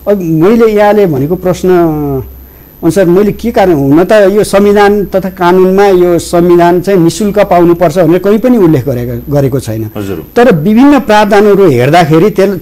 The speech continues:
Speaker 1: त्यसमा व्याख्या गर्न सकिन्छ।
Speaker 2: हजुर।
Speaker 1: जसरी म एक, दुई, तिन म भन्न चाहन्छु।
Speaker 2: हजुर।
Speaker 1: अ, पहिलो, अहिलेसम्म नेपालमा सातवटा संविधान जारी भए।
Speaker 2: हजुर।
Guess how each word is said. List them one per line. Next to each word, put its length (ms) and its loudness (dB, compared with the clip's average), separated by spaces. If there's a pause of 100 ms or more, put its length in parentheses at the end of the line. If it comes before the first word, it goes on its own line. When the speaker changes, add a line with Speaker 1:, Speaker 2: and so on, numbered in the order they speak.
Speaker 1:
त्यसमा 320 0
व्याख्या 400 0
गर्न 220 0
सकिन्छ। 360 -6 (360)
Speaker 2:
हजुर। 160 -6
Speaker 1:
जसरी 280 0
म 120 2
एक, 380 2
दुई, 160 0
तिन 200 0
म 340 2
भन्न 240 -2
चाहन्छु। 520 -2 (160)
Speaker 2:
हजुर। 300 -12 (140)
Speaker 1:
अ, 40 -12 (640)
पहिलो, 460 2 (1000)
अहिलेसम्म 500 2
नेपालमा 540 2
सातवटा 460 -2
संविधान 440 0
जारी 280 -2
भए। 300 -10 (200)
Speaker 2:
हजुर। 240 -10